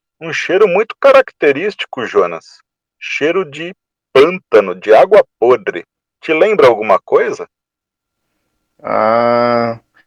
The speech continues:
Speaker 2: não só eu lembro, né? Mas muitas pessoas vão fazer algumas, uma semelhança com alguns casos, né? Que alguns seres de outros casos têm essa aparência, né? De pequenos seres,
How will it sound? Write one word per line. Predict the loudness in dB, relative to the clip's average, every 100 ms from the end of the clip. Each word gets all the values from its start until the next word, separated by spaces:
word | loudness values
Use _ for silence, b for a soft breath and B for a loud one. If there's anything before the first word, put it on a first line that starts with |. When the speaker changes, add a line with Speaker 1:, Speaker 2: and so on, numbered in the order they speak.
| _
Speaker 2:
não | -6 -6
só | -4 -2 0
eu | 0 0
lembro, | -2 -4 -4 -6
né? | -4 -4
Mas | -4 -4 -4 -6 -12 -20 _
muitas | -14 -12 -12
pessoas | -14 -8 -6
vão | -4 -4
fazer | -6 -6 -4
algumas, | -2 -2 -2 -4 _ _ _ _
uma | -14
semelhança | -10 -8 -4 -4 -2
com |
alguns | -4 -4 -8
casos, | -8 -4 -4 -4 -6
né? | -4 -4
Que | -4
alguns | -4 -6 -8
seres | -8 -4 -2 -2
de | -2
outros | -2 -4 -10 -14
casos | -6 -4 -4 -6 -8
têm | -4 -6
essa | -6 -8
aparência, | -4 -4 -4 -6 -8 -6
né? | -6 -8 b b b b _
De | -12 -8 -8
pequenos | -12 -8 -6 -6
seres, | -8 -4 -2 -2 -4 -8 -10